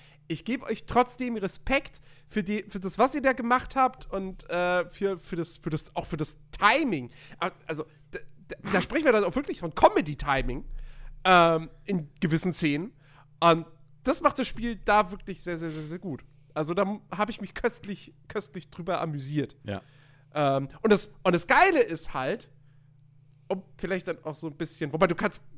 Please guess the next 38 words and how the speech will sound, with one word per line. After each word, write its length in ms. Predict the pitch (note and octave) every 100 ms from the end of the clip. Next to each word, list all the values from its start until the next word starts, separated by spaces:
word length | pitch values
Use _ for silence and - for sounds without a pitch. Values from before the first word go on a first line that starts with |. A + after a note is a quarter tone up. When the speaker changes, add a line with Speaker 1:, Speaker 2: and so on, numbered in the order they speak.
| -
Speaker 1:
Chris, 200 | - G3+
du 60 |
kannst 200 | - F#3 - -
gleich 240 | F#3 E3+ -
gerne 160 | F3+
mal 100 | F3
was 180 | D#3+ -
zur 80 | -
Story 200 | F#3 F3
sagen, 200 | D#3 C#3+
weil 80 | C3+
du 60 |
hast 120 | B2 D3
ja 80 |
wesentlich 280 | C3+ C3+ C3
mehr 100 | C3
schon 140 | F3 D3+
davon 200 | B2 A#2+
erlebt. 300 | A2 D3 - -
Aber, 180 | C3+
Speaker 2:
Ja, 220 | C3+ C3 C#3+
ich 120 | A#2+
muss 140 | C3
halt 100 | C3+
Speaker 1:
ähm, 40 | C3+
Speaker 2:
aufpassen, 220 | C3+ C#3+
dass 60 | C3+
Speaker 1:
jetzt 80 | B2+
Speaker 2:
ich 60 |
Speaker 1:
schon 80 | B2+
Speaker 2:
nicht 80 | A3+
Speaker 1:
mal 40 | G#3+
vor-, 180 | - C#3+
Speaker 2:
spoil. 120 | -
Speaker 1:
jetzt 120 | G#3+
schon 80 | A#3
mal, 160 | G#3+ G#3+ - -
je-, 100 | -